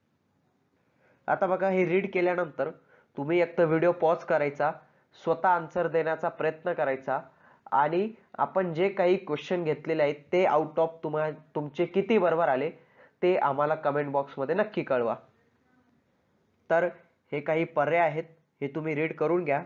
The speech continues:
आन्सर देण्याचा प्रयत्न करा. मी डायरेक्ट उत्तर घेतो.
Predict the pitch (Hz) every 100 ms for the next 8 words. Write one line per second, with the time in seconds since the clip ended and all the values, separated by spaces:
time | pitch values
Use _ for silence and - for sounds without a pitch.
0 | - - 127 127 156 147 156 151 156 -
1 | 156 - 170 135 139 - _ _ _ _
2 | _ _ _ _ _ _ _ _ 139 151
3 | 147 165 160 - 170 156 139 147 -